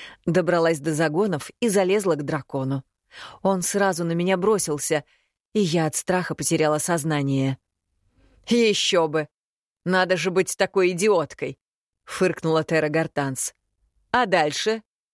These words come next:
Очнулась я в сене или в соломе. В общем,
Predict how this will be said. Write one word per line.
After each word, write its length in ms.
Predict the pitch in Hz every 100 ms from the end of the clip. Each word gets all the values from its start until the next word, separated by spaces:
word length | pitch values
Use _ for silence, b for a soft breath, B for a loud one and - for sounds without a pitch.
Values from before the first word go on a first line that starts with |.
| _ _ _ _ _ _ _ b b b b _
Очнулась 680 | 170 170 - 180 175 175 165
я 120 | 180 170
в 60 |
сене 600 | - - 220 185 139 131 _ _ _ _ -
или 200 | 160 156
в 60 | 143
соломе. 580 | 196 196 170 135 135 - _ _ _ B B B
В 140 | 190 202
общем, 400 | - - 180